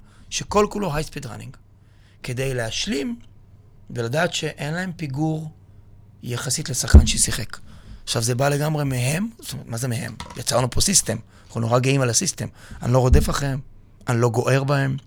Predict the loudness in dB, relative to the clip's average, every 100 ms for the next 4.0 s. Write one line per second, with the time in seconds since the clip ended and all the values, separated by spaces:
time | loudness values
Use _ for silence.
0 | -20 -20 -20 -8 -4 0 4 4 4 2
1 | 2 2 2 2 2 0 0 0 -2 -2
2 | -6 -6 -20 -12 -2 2 2 4 2 2
3 | 0 2 2 2 2 2 2 0 -2